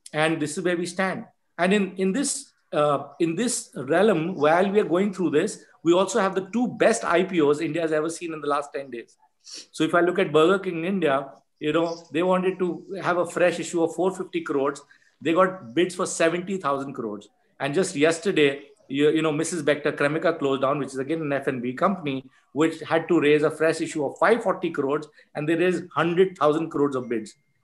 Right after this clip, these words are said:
That's hundred ninety ti-, hundred and ninety ti-, one ninety-two times oversubscription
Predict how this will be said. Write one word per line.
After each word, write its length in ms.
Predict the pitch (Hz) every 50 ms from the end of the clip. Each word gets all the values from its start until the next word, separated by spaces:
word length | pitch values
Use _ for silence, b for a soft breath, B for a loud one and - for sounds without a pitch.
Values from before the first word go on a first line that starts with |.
| _ -
That's 140 | 156 147
hundred 300 | 147 151 160 180 190 185
ninety 340 | 156 147 156 170 160 170 196
ti-, 300 | 160 180 156 151 170 175
hundred 340 | - - 143 165 170 185 190
and 100 | 190 170
ninety 380 | 151 143 147 151 165 185 175 -
ti-, 280 | 151 147 147 156 151 151 B B _ _
one 520 | - 135 160 170 165 - 156 175 202 202 175
ninety-two 480 | 151 170 190 185 185 208 - 214 214 -
times 280 | - 160 156 180 170
oversubscription 800 | 151 143 139 147 147 147 - - - - 127 - - - 208 208